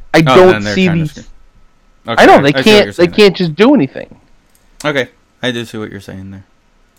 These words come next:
Speaker 1: Right. If, if that's what happens, they're saying the second wave could be worse. If it's not, and, you know, we handle it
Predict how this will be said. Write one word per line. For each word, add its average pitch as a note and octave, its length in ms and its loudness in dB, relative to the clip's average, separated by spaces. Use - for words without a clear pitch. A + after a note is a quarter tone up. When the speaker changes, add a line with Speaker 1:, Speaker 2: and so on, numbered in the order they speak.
Speaker 1:
Right. - 220 2
If, G3+ 200 4
if F3+ 200 2
that's D#3+ 280 0
what E3 100 -2
happens, G#3 380 -4
they're C3 120 -10
saying C#3+ 560 -4
the D#3 80 -2
second D3 320 0
wave D3 220 2
could E3 140 0
be F#3+ 80 -2
worse. - 360 0
If C#3 160 -6
it's C#3 140 -8
not, E3 320 2
and, A#2 460 -4
you C#3 100 0
know, A#2 260 0
we C#3 120 4
handle E3 360 4
it G3+ 180 4